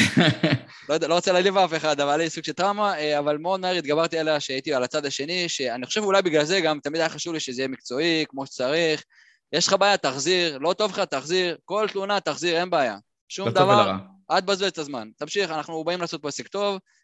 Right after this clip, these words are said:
Speaker 2: עסק אמיתי, אותנטי, והשחקנים ה-, ש-, שעושים בעיות, אה, לדלג עליהם, כי יש לך את ה-, באמת ה-,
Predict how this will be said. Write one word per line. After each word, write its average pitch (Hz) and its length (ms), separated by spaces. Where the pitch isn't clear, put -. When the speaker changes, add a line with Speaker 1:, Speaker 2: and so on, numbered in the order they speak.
Speaker 2:
עסק 135 260
אמיתי, 139 400
אותנטי, 185 560
והשחקנים 135 640
ה-, 143 460
ש-, 127 120
שעושים 123 400
בעיות, 190 360
אה, 87 280
לדלג 175 420
עליהם, 147 260
כי 143 120
יש 165 80
לך - 60
את - 100
ה-, 143 160
באמת 151 300
ה-, 156 60